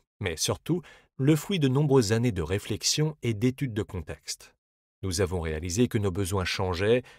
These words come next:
tout comme les vôtres. Nous souhaitons donc répondre à vos besoins et à ceux de votre entreprise. Nous avons fondé notre atelier et ses contenus audio sur les résultats de notre recherche,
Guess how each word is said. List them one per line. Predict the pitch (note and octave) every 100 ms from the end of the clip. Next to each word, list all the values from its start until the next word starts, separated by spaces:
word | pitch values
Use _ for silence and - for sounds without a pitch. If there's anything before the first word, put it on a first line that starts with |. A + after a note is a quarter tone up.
| _ _
tout | G#2+
comme | - G#2+
les | A2
vôtres. | F2+ D2 - - - _ _ _ _ _ -
Nous | D3+
souhaitons | D3+ G3+ G3+
donc | D#3+ E3+ -
répondre | E3+ E3 F3+ C#3
à | G2+
vos | F#2+
besoins | E2+ D#2 A2 D#3 - - _
et | G2
à | D#2
ceux | - G#2+
de | A#2
votre | G#2+ -
entreprise. | F#2 F2 - - - - _ _ _ _ A#2+
Nous | G2+
avons | G2 G2+
fondé | - B2 A#2
notre | G2 F2+ F#2+
atelier | F2+ F#2 G2+ A2 -
et | G#2
ses | - G2+
contenus | - B2 - F#2+
audio | D#2 D#2+ C3+ E3 - - -
sur | - D3
les | D3+
résultats | C#3+ D3 C#3 C#3
de | G#2
notre | G2+ -
recherche, | E2+ D2+ - A2+ D3 -